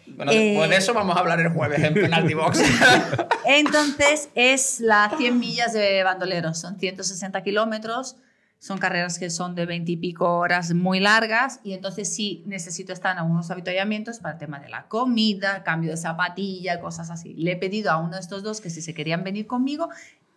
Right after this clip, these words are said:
Speaker 2: y rotundamente han dicho no.
Speaker 1: Hombre, es
Speaker 2: Entonces,
Speaker 1: que yo tengo el diablo.
Speaker 2: Tú no
Speaker 1: Tengo
Speaker 2: tienes
Speaker 1: que
Speaker 2: nada de diablo,
Speaker 1: <laughs> Yo
Speaker 2: ni lo
Speaker 1: tengo
Speaker 2: vas
Speaker 1: tres
Speaker 2: a
Speaker 1: horas
Speaker 2: tener.
Speaker 1: treinta y
Speaker 2: No.
Speaker 1: una hora cuarenta.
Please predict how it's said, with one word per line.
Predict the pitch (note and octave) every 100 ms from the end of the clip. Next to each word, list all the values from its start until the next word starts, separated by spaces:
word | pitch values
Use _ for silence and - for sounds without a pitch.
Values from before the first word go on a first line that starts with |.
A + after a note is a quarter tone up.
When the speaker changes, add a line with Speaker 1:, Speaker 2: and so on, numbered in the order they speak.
| -
Speaker 2:
y | G#3 G#3
rotundamente | F#3 G3+ A3 A#3+ G#3+ A3 G#3+
han |
dicho | F3 E3 C#3 - _ -
no. | D#3+ D3+ A#2 - - -
Speaker 1:
Hombre, | B2 B2
es | A#2+
Speaker 2:
Entonces, |
Speaker 1:
que | D3 B2+
yo | B2
tengo | B2+ C3
el | C3+
diablo. | B2 C3 B2 - - _ _ - -
Speaker 2:
Tú | F3
no |
Speaker 1:
Tengo | A3 A#3
Speaker 2:
tienes | A#3+ A#3
Speaker 1:
que |
Speaker 2:
nada | G#3 G3
de | F#3+ F3
diablo, | E3 D3+ D#3+
Speaker 1:
<laughs> |
Yo | F#3+
Speaker 2:
ni |
lo | D3
Speaker 1:
tengo | E3
Speaker 2:
vas | D#3+
Speaker 1:
tres | F3+ C#3
Speaker 2:
a |
Speaker 1:
horas | C3+
Speaker 2:
tener. | C#3
Speaker 1:
treinta | B2+ A3+
y | C4
Speaker 2:
No. |
Speaker 1:
una | G3
hora | C3 B2+
cuarenta. | B2+ B2 B2